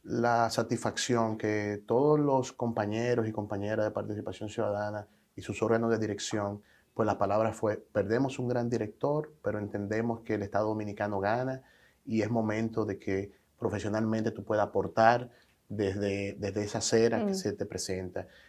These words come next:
Speaker 1: Bueno, y por eso aceptamos el reto y por eso, pues, decidimos,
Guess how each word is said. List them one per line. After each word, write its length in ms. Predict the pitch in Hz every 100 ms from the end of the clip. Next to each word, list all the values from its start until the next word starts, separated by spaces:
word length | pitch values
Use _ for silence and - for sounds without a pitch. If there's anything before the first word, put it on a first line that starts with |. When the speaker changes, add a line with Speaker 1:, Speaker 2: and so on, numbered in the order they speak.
| - -
Speaker 1:
Bueno, 160 | 143
y 40 | 143
por 140 | 117
eso 120 | 117
aceptamos 560 | 131 113 - 117 117 -
el 80 | 107
reto 640 | 120 147 143 151 135 135 -
y 100 | 107
por 260 | - 98
eso, 300 | 101 - 110
pues, 320 | 110 104 - -
decidimos, 760 | - 104 104 120 120 117